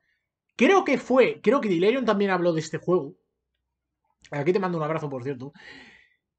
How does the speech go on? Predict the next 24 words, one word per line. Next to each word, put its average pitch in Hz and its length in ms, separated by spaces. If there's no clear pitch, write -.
Pero 320 280
sobre 214 360
todo 247 200
me 262 80
acordé 185 300
por 190 220
Pazos. - 580
Sé - 340
que 269 160
Pazos - 720
hizo 226 440
vídeo 196 280
de 165 120
este 156 220
juego 147 500
y 214 140
fue 339 180
un 359 80
juego 349 320
que 196 140
me 190 140
llamó 185 240
la 262 80
atención. 147 680